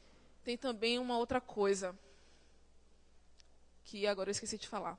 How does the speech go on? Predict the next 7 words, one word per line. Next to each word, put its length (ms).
mas 220
tá. 160
É, 600
beleza, 360
pode 180
passar. 300
Ó, 360